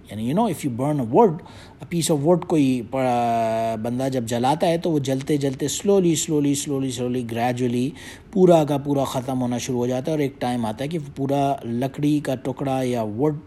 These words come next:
یا even بڑے سے بڑا ٹری ہوگا، وہ جل کے آگ سے ختم ہو کے راکھ ہو گیا گا، اس کے بعد اس میں جلنے کی بھی کیپیسٹی باقی نہیں رہے گی۔ اس لیے خاص طور سے کہا گا حسد سے بچو، کیونکہ حسد وہ بیماری ہے جو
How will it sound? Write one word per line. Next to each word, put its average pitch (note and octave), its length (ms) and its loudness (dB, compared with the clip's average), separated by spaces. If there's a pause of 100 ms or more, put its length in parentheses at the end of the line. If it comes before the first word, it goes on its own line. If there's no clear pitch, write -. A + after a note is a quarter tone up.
(460)
یا B2+ 100 -2
even E3 320 6
بڑے C#3+ 320 4
سے D#3+ 120 2
بڑا C#3+ 220 2
ٹری F#3+ 340 2
ہوگا، F3 240 6
وہ G#3 200 4
جل C#3 300 2 (160)
کے E3 140 0
آگ C3 240 2
سے - 160 0
ختم C#3 380 -4
ہو C3 80 -2
کے B2+ 160 -4
راکھ A#2+ 280 -2
ہو D3 120 2
گیا D3+ 180 2
گا، E3+ 100 -4
اس E3+ 200 -8
کے D3+ 120 -4
بعد B2+ 180 -2
اس B2+ 160 -6
میں D#3 100 -6
جلنے B2 300 -2
کی C3 120 -4
بھی D3+ 120 2
کیپیسٹی A2 500 -4
باقی G2 300 -8
نہیں G2+ 180 -8
رہے G2 180 -10
گی۔ A2 80 -6
اس A#2+ 140 -6
لیے C#3+ 80 0
خاص B2+ 280 -2
طور B2+ 140 -4
سے B2 160 -6
کہا B2 200 -4
گا E3 120 -2 (420)
حسد F3+ 240 2
سے F3 120 2
بچو، D3 340 2 (340)
کیونکہ D3 220 -4 (140)
حسد G#3 300 8
وہ G3 120 10
بیماری C#3+ 460 4
ہے F#3 120 4 (1120)
جو D3+ 320 4